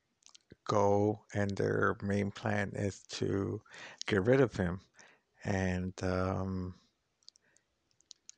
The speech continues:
w-, this hap-, you know, in, in the book, um, believe this, this picks up again, because, um, like I said in Interview with the Podcaster,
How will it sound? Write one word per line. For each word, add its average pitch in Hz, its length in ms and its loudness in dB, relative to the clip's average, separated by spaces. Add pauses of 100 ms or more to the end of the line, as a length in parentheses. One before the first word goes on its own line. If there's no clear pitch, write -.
(100)
w-, 104 340 -6 (260)
this 110 280 2
hap-, 117 300 2 (460)
you 123 120 2
know, 120 60 4
in, 113 220 2
in 110 160 2
the 107 80 2
book, 113 560 2 (240)
um, 104 320 2
believe 101 300 0
this, - 340 -2 (460)
this - 180 -2
picks - 340 -2
up 101 200 0
again, 98 580 0
because, 92 520 -2
um, 95 480 0 (1200)
like 98 160 2
I 101 60 4
said 101 240 2
in 98 480 2 (100)
Interview 101 380 2
with 98 120 2
the 98 80 -2
Podcaster, 95 880 -2